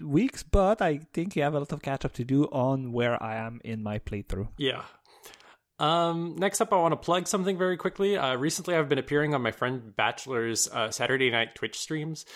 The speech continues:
Speaker 2: So Saturday nights,
Speaker 1: Ooh.
Speaker 2: nine P M Eastern, it is The Beautiful Game at Twitch T V, twitch dot T V slash Bachelorsoft. Uh, basically, The Beautiful Game is when a bunch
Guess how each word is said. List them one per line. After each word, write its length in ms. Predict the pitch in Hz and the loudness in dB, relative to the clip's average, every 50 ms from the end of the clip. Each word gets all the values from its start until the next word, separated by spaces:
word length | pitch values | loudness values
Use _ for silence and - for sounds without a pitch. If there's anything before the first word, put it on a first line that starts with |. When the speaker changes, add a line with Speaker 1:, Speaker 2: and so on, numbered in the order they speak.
| - - - | -20 -18 -10
Speaker 2:
So 160 | - 131 123 | -2 0 0
Saturday 400 | - - 156 147 156 147 156 147 | 2 2 2 2 4 4 4 2
nights, 420 | 143 139 139 151 220 277 302 285 | 4 4 4 6 6 8 8 8
Speaker 1:
Ooh. 160 | 190 131 120 | 8 8 4
Speaker 2:
nine 280 | 117 113 135 143 139 135 | 4 4 4 2 2 0
P 180 | - 151 139 131 | -2 -2 0 0
M 140 | 127 135 - | 0 -2 -4
Eastern, 460 | 123 135 - - - 143 131 127 127 | -6 -6 -6 -2 0 0 0 0 0
it 100 | 131 117 | 0 0
is 160 | 123 117 104 | 0 0 0
The 80 | 120 110 | -2 -4
Beautiful 480 | - - 123 147 156 160 - - 147 | -4 0 2 2 2 2 2 0 0
Game 340 | 117 107 117 123 139 165 175 | 2 2 0 0 0 -2 -2
at 200 | - - 117 - | -2 -4 -4 -4
Twitch 260 | - 143 131 - - | -2 -4 -4 -4 -4
T 140 | - 143 131 | -6 -6 -6
V, 320 | 120 117 120 123 131 123 - _ - 139 135 | -6 -6 -8 -8 -8 -10 -12 _ -12 -12 -12
twitch 240 | - - 180 175 - | -4 -4 -4 -2 0
dot 160 | 165 147 139 | 0 0 0
T 140 | - - 135 | 0 -4 -4
V 100 | 127 135 | -4 -4
slash 280 | 131 - 127 120 113 - | -4 -2 -2 -4 -4 -2
Bachelorsoft. 760 | - 104 113 - - 160 165 165 - 220 226 226 - - - - - - - - - - | -2 -4 -2 -2 -6 -6 -6 -2 2 2 2 2 0 -6 -16 -16 -16 -16 -16 -18 -18 -10
Uh, 460 | - - 120 123 123 120 113 117 113 - 123 | -2 0 2 4 4 2 2 0 -4 -2 0
basically, 340 | 147 156 - - 151 147 | 0 0 0 0 -2 -2
The 80 | 131 127 | -2 0
Beautiful 380 | 131 156 170 160 - - 165 135 | 2 2 2 2 2 0 -2 0
Game 380 | 110 131 135 139 143 143 147 | 2 2 2 4 2 0 -2
is 500 | - - 127 117 120 117 117 117 113 113 | -2 2 2 4 4 4 2 0 -2 0
when 200 | 120 120 117 117 | 0 0 0 0
a 120 | 120 120 117 | -2 -4 -2
bunch 360 | 107 120 123 131 135 - | 0 0 0 0 0 -6